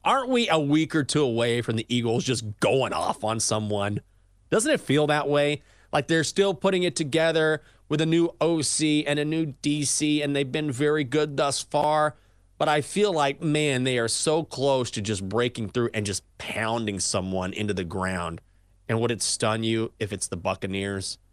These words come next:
The Buccaneers are two and oh. But I am of the belief they're still the worst two and oh team in the N F L.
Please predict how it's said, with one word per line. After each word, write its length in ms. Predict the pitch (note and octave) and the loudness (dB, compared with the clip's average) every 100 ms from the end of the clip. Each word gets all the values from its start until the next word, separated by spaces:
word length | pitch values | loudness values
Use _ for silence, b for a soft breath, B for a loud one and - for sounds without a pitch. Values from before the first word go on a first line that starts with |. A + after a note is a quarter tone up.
| _ _ _ | _ _ _
The 80 | - | -6
Buccaneers 800 | G#2 A#2+ A#2+ A2 G#2 G2 F#2 - - | -2 -2 -2 -2 0 -2 -4 -8 -4
are 380 | G2+ F#2+ F#2 - _ - | -2 -2 -4 -6 _ -6
two 220 | F#2+ G2+ | -4 -2
and 80 | F2+ | -4
oh. 240 | D#2 D2+ _ _ _ _ | -6 -10 _ _ _ _
But 300 | F#2+ F#2 F#2+ - | -4 -2 -4 -4
I 180 | F#2 G2+ | -4 -2
am 120 | A2 | -2
of 120 | A2+ | -2
the 80 | A#2 | -2
belief 320 | A2 A2 A#2+ | -2 -2 -2
they're 240 | A#2 G#2 G2 | -2 -2 -2
still 260 | - G2+ | -2 -4
the 140 | G2 F#2+ | -2 -4
worst 380 | F2 F#2+ G#2 - | -2 -2 -4 -6
two 140 | G#2+ | -4
and 100 | G#2 | -2
oh 80 | G2 | -4
team 360 | - G2+ G2+ | -4 -4 -4
in 120 | G2+ G2 | -4 -6
the 120 | F#2 | -4
N 100 | G2 | -4
F 220 | F#2+ - | -4 -4
L. 260 | G2+ G2+ | -2 -2